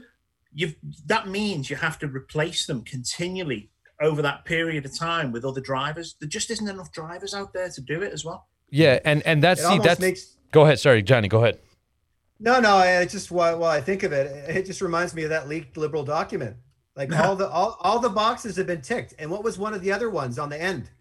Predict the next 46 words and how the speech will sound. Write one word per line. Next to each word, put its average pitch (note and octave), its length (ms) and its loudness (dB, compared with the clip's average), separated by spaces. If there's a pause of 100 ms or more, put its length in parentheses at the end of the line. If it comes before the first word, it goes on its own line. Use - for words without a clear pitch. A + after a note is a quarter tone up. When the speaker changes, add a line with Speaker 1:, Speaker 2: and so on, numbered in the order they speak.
(160)
Speaker 3:
Supply E3 500 -2
chain, D3+ 540 -6 (520)
Speaker 2:
Yes. A#2+ 200 2
Speaker 3:
uh, A#2+ 260 -2 (140)
problems. C#3+ 240 -2
Speaker 2:
This C#3 160 4
is F#3 100 4
Speaker 3:
The D3+ 60 4
Speaker 2:
what, C3+ 220 4
Speaker 3:
shortage, F#3 220 2
Speaker 2:
yeah. G#2 140 4
Speaker 3:
shortage G3 380 -4
of F#3+ 80 -6
the F#3 40 -14
supply A3+ 300 -10
chain, F#3 160 -4
Speaker 2:
This E3 120 4
Speaker 3:
right? G#3 80 0
Speaker 2:
is, F#3+ 100 2
Speaker 3:
So F3 80 -6
that, F3+ 240 0
Speaker 2:
this F3 160 6
Speaker 3:
that A#3+ 40 6
Speaker 2:
is E3 100 0
what F#3 140 8
I D#3+ 60 6
Speaker 3:
ticks D3+ 100 4
Speaker 2:
want. D#3 160 8
Speaker 3:
another E3 140 -6
box. F#3+ 380 -8 (100)
Speaker 2:
Yeah, C3 240 6
this D3+ 200 2
is G3+ 100 0
what E3+ 160 4
I C3 80 6
want B2 220 4
people C3 260 2
to A#2 120 0
understand. F#2 840 0
I, A2+ 200 -4
again, A2+ 560 2
Speaker 3:
Yeah. B2+ 160 -10 (320)
Speaker 2:
we C3+ 240 4
are G#3 160 8
at E3+ 140 4
war, G#2+ 760 4